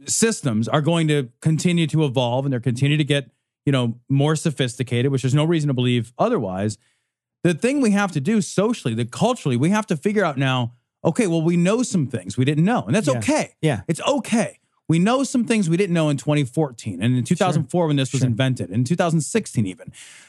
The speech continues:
Speaker 1: So knowing this, what do we do now?
Speaker 2: Yeah.
Speaker 1: What do we do now?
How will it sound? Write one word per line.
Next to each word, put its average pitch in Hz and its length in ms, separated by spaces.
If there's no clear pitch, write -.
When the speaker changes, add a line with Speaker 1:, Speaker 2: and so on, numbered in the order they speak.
Speaker 1:
So 175 400
knowing 170 600
this, - 420
what 160 220
do 240 40
we 226 80
do 202 120
now? 120 260
Speaker 2:
Yeah. 107 280
Speaker 1:
What 208 140
do 240 40
we 226 60
do 196 120
now? 131 260